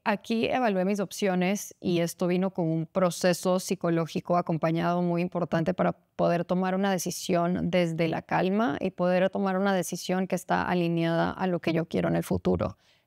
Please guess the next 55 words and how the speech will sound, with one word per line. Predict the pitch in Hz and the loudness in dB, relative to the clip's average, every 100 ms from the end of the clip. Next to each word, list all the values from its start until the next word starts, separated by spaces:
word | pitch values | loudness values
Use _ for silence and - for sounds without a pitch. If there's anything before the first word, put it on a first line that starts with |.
| - | -4
Y | 196 180 175 165 165 - | 0 0 2 0 0 0
cuando | 170 170 | 0 0
apenas | - - 175 175 | -2 0 0 2
me | 180 | 0
encontraron | 170 165 165 | 0 0 0
este | 170 196 | -2 -4
tumor, | 180 180 208 196 | -2 0 2 2
yo | 165 | 2
le | 160 | 0
pregunté | 175 160 156 165 | 0 0 0 0
al | 160 | 0
doctor, | 160 - 180 170 | -2 0 2 2
"¿Esto | - 180 - - | 0 -2 -2 -2
afecta | 175 - - 202 - 240 | -4 -6 -4 -4 -2 0
mi | 254 | 0
posibilidad | 247 233 254 233 233 220 | 0 -2 0 2 2 2
de | 214 | 0
tener | 208 208 208 | 2 2 2
hijos?", | 220 - 214 226 - - | 0 0 -2 -2 -6 -2
lo | 185 | -2
cual | 175 185 175 175 185 170 _ _ _ | 0 2 2 2 0 -4 _ _ _
fue | _ - 190 190 190 | _ -2 2 2 2
hasta | 208 - | 0 0
un | 185 160 | 0 0
poco | 170 185 | 0 0
irónico | 185 175 170 170 196 214 - | 2 2 0 -2 0 0 0
en | 180 | -2
el | 170 | 0
momento | 165 165 170 | 0 0 0
que | 185 | -2
estaba | - 165 | 0 0
pasando, | 185 175 180 170 185 226 | 0 -4 -2 -2 0 0
porque | - 170 170 | 0 0 2
yo | 165 170 | 2 0
justo | 196 190 190 | -2 -2 -2
estaba | 180 170 165 175 - | 0 2 2 0 0
en | 170 | -2
esta | 165 - | -2 -2
etapa | 170 165 160 165 | -2 -2 0 0
de | 160 165 165 - | 2 2 0 0
cuestionarme | 175 - 170 165 160 | -2 0 0 0 0
mucho | 170 170 - 170 | 2 0 0 -2
si | 170 | 0
quiero | 160 165 | -2 -2
ser | 170 | -2
madre, | 165 185 180 175 175 170 | 0 0 2 2 2 2
estaba | 165 - 165 | 0 -2 0
a | |
punto | 175 165 175 | 0 0 0
de | 170 | 0
cumplir | 156 170 165 | 0 0 0
treinta | 165 165 | 0 0
y | 165 | 0
un | 160 | 0
años, | 170 175 170 170 160 | 0 0 2 0 -2